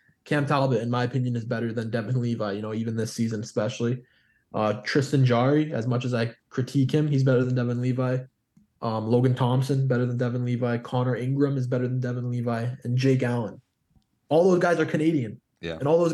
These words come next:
Speaker 1: guys are better than Devin Levi. So I don't know how anyone could even make the take that Devin Levi is a top three goalie in Canada right now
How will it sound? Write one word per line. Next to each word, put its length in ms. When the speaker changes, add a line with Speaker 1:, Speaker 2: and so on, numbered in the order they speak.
Speaker 1:
guys 140
are 100
better 240
than 140
Devin 200
Levi. 260
So 120
I 80
don't 100
know 80
how 220
anyone 320
could 100
even 220
make 180
the 60
take 360
that 140
Devin 280
Levi 320
is 80
a 40
top 280
three 120
goalie 220
in 80
Canada 300
right 160
now 180